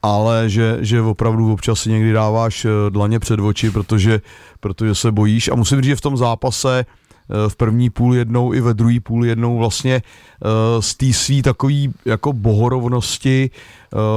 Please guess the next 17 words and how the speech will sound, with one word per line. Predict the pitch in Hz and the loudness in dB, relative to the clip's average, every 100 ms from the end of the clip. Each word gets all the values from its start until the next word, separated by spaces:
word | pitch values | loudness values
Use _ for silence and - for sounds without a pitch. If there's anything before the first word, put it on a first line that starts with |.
| 110 110 110 | 0 0 0
vlastně, | 107 113 - 120 120 120 | 0 -2 -2 -2 0 0
vlastně | 117 110 - 120 | -2 -4 -2 -2
ten | 127 | -2
balon | 120 117 123 | 0 0 -2
ztratila | - 117 104 123 123 123 | -2 -2 0 0 0 0
a | - | -2
ne-, | 113 117 | -2 -4
není | 110 113 120 | -4 -2 -2
to | 127 | -2
nic | 135 | -4
příjemného | - 120 127 156 120 | -4 -4 -2 0 0
potom | 101 101 101 | 0 -2 0
pro | 98 | 0
tu | 113 104 | 0 0
obranu, | 98 104 98 92 | 2 0 2 2
jo, | 90 | 0
ale | 101 104 | 0 0